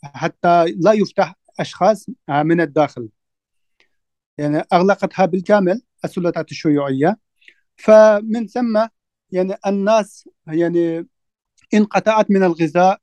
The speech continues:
انقطعت من ال-، يعني مما يكفي من العيش، هكذا. آه، انتشرت في مواقع التواصل الاجتماعي، وخاصة تيك توك، آه، في، آه، تركستان، ونشر الناس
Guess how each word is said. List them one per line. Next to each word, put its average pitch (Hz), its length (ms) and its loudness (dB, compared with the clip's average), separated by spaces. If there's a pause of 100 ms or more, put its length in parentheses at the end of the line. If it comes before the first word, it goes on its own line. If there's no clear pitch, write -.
انقطعت 180 580 -4
من 175 160 0
ال-، 170 400 -4 (460)
يعني 165 420 2 (360)
مما 190 380 6
يكفي 190 400 0
من 175 160 0
العيش، 165 560 -2 (520)
هكذا. 151 480 -2 (840)
آه، 170 260 2
انتشرت 220 560 2
في 196 480 0
مواقع 190 480 2
التواصل 175 460 -6
الاجتماعي، 165 840 -4
وخاصة 180 720 0
تيك - 240 -8
توك، 180 260 -4 (460)
آه، 143 420 -2 (280)
في، 156 480 8 (500)
آه، 147 120 0
تركستان، 175 640 0 (800)
ونشر 196 680 2
الناس 208 520 -6